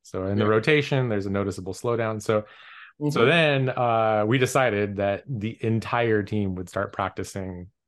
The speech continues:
Speaker 1: the
Speaker 2: Ah.
Speaker 1: typing. Everyone got a little bit faster. The hunt and peck typist got much, much faster.
Speaker 2: Yeah.
Speaker 1: Um, and, uh,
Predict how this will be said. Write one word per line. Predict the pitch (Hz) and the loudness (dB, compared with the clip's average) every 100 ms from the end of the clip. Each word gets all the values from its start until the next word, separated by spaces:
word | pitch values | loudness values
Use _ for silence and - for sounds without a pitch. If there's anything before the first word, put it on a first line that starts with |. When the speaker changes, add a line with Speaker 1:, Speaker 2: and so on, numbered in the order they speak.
| 87 | _
Speaker 1:
the | 92 | -12
Speaker 2:
Ah. | |
Speaker 1:
typing. | 107 113 98 92 98 _ _ | -6 -4 -4 -6 -10 _ _
Everyone | 139 190 180 131 | 2 4 4 4
got | 113 110 101 - _ | 4 2 0 -6 _
a | 113 | 0
little | 120 113 | 2 2
bit | 104 92 | 0 -2
faster. | 98 90 - 98 | -4 -4 -6 -6
The | 98 | -2
hunt | 139 123 | 0 0
and | |
peck | 117 113 | -4 -4
typist | - 104 101 95 - - | -4 -4 -2 -6 -8 -6
got | 98 92 - | -4 -4 -4
much, | 104 104 - | -2 -2 -2
much | 95 98 - | -4 -4 -6
faster. | - 92 - 95 90 - - _ _ 120 | -10 -10 -12 -12 -12 -16 -20 _ _ -10
Speaker 2:
Yeah. | 113 110 104 | -2 2 2
Speaker 1:
Um, | 98 95 95 - _ _ | 0 -6 -10 -14 _ _
and, | 123 117 110 107 101 101 | -2 0 2 2 0 0
uh, | 101 101 98 95 92 | 0 0 -2 -4 -6